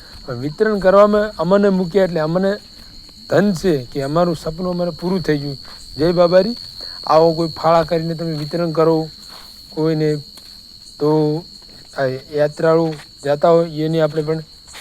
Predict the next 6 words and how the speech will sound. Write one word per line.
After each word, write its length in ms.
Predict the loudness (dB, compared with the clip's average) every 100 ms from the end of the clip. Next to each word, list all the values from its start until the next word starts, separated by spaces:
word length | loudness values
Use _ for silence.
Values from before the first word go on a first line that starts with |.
| -20 -20 -20 -20 -20 -20 -20 -20 -4
આપણે 220 | -2 0
મુલાકાત 440 | 0 2 4 2 0
કરીએ 300 | 0 2 0
તો 120 | -2
એને 300 | -2 0 -2
પણ 280 | -2 -6